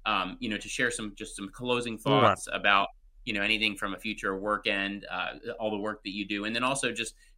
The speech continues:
Speaker 1: make sure you just share where, where individuals can connect with you and find you.
Speaker 2: Oh, sure. Um, the thing that I spend most of my time thinking about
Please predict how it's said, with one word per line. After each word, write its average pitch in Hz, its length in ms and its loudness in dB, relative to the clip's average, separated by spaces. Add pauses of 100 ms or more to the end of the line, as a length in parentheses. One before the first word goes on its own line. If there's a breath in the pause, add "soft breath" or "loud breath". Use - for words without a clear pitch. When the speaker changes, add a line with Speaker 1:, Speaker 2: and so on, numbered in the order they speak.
Speaker 1:
make 131 160 2
sure 143 140 -2
you 117 100 -2
just 110 160 -4
share 110 240 0
where, 101 220 0
where 104 120 0
individuals 101 460 -2
can 101 180 -12
connect 92 340 -6
with 90 120 -12
you 95 140 -4
and 90 100 -8
find 87 260 -4
you. 67 140 -8 (140)
Speaker 2:
Oh, 180 180 10
sure. 117 520 4
Um, 123 520 4 (220)
the 120 120 0
thing 180 320 4
that 151 80 6
I 123 60 6
spend 120 300 2
most 113 260 6
of 113 80 4
my 101 180 6
time 92 300 2
thinking 90 300 -2
about - 440 -2